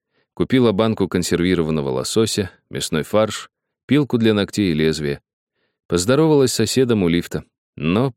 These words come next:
поддерживать разговор не стала. Поднявшись в квартиру на четвертом этаже, она задернула шторы и села дочитывать Тритона. Потом сделала себе большую чашку кофе и унесла ее с собой в гостиную.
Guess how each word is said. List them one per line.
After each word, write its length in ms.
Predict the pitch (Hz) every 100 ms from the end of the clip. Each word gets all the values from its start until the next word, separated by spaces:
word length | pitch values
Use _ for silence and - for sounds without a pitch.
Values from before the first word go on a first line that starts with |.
| _
поддерживать 680 | - 92 80 127 120 120 110
разговор 460 | 85 73 71 78 76
не 100 | 69
стала. 420 | - 64 50 - _ _ _ _ _ _ _ _ _ _ -
Поднявшись 580 | 82 92 101 - 95
в 80 | -
квартиру 480 | - 85 - 95 92
на 100 | 87
четвертом 560 | - 78 87 80 87 82
этаже, 460 | 82 80 90 85 _ _
она 220 | 80 85
задернула 600 | 82 85 87 85 82 76
шторы 480 | 73 - 98 98 98 -
и 60 |
села 380 | 98 - 92 90
дочитывать 640 | 76 76 - 90 80 - -
Тритона. 560 | 78 71 87 82 67 - _ _ _ _ _ _
Потом 320 | 92 110 143
сделала 380 | 104 127 135 127
себе 240 | 113 117
большую 360 | 107 110 - 104
чашку 380 | - 95 - 85
кофе 340 | - 95 95
и 20 |
унесла 420 | 82 80 73 82 92
ее 220 | 82 73
с 40 |
собой 260 | - 65 76
в 60 |
гостиную. 540 | 73 73 - 50 -